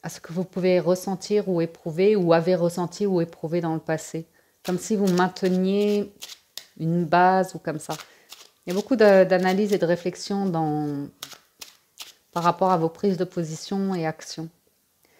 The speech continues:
À la mi du mois avec le valet de coupe, deux de bâton, cinq d'épée, sept de bâton.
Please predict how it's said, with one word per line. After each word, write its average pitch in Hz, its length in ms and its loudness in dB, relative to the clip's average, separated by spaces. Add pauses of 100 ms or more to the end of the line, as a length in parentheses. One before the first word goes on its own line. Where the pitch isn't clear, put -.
(200)
À 175 80 2
la 196 80 4
mi 220 140 4
du 220 120 -2
mois 214 220 2
avec 202 240 0
le 180 80 0
valet 190 220 0
de - 60 -18
coupe, - 380 -14 (680)
deux 185 100 0
de 190 120 0
bâton, 175 420 -4 (260)
cinq - 600 -4
d'épée, 175 420 -6 (800)
sept - 360 -6
de 175 60 -8
bâton. - 340 -8